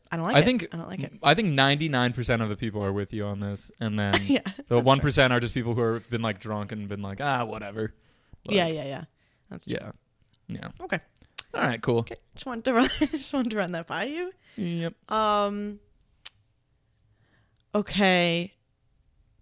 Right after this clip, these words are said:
Speaker 1: I don't care about the other things I wrote except for this weekend I got a donut.
Speaker 2: Great.
Speaker 1: And I spent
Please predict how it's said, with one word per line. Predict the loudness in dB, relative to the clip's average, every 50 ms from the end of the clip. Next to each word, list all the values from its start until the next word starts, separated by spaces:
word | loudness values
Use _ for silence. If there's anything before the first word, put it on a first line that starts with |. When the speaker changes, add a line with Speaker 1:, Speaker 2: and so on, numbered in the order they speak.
| _ 0
Speaker 1:
I | 0 2
don't | 2 2 -2
care | 0 2 2
about | 2 2 2 0
the | 0 -2
other | -2 -2
things | -4 -6 -4 -2
I | 0
wrote | 2 2 0 0 -2
except | -6 0 2 2 2 2 0
for | -2 0 0 0 -2 -4 _ _ _ _ _ _ _ _ _ _ _ _ -12
this | -4 -4 -2 -2 0 -2
weekend | -2 -2 0 -4 -4 -4 -4 -2
I | -2 0
got | 2 4 2 2
a | 2
donut. | 0 -2 -2 -2 -2 -2 -4 -4 -6 -8 -10 -16 -18 -18 _ _ _ _ _ _ _ _ _ _ _
Speaker 2:
Great. | -8 -6 -4
Speaker 1:
And | -4
I | -4
spent | -4 -2 -2 -2 -4 -4